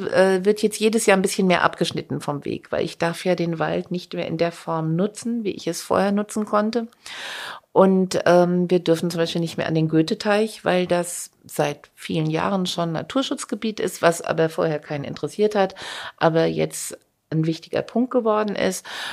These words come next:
Ähm, wir sind, äh, beim letzten Mal schon nicht mehr auf die Ludwigshöhe, weil die eingerüstet war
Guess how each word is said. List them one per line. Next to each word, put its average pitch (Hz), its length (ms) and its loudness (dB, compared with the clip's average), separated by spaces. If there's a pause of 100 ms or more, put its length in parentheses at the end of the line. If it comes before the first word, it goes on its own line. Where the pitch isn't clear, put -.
(140)
Ähm, 175 520 4
wir 170 140 4
sind, 175 460 0
äh, 160 340 4
beim 160 160 4
letzten 190 300 0
Mal 202 180 2
schon 180 120 0
nicht 180 140 -4
mehr - 120 -4
auf 165 100 -4
die - 80 0
Ludwigshöhe, 208 800 0
weil 180 160 0
die 175 280 -4
eingerüstet 170 800 0
war 160 320 -6